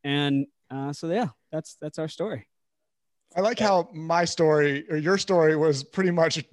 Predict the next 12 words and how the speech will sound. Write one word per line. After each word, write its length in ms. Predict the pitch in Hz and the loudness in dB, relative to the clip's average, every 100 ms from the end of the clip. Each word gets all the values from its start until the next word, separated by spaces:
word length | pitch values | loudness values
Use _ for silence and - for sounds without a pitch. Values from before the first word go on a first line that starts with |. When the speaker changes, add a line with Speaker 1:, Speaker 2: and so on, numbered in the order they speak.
| - - | -16 -6
Speaker 2:
about 240 | 147 - - - - | 0 0 -2 -8 2
<laughs> 160 | 226 | 2
me. 720 | 185 - 214 - 196 - 233 - - - _ 139 _ _ _ - | 2 -2 -2 -4 -4 -10 -10 -14 -12 -18 _ -20 _ _ _ -4
Speaker 1:
Brandon, 320 | 185 147 127 143 147 - | -2 -2 -4 -8 -10 -12
I, 60 | |
we 260 | 139 143 160 | -12 -2 2
know 220 | 165 202 | 4 4
this. 240 | 170 120 127 | 2 0 -6
It's 120 | 123 | -4
all 220 | 147 196 | -2 0
about 360 | 143 90 160 - | -2 -8 -14 -16
you. 260 | 175 - | -18 -20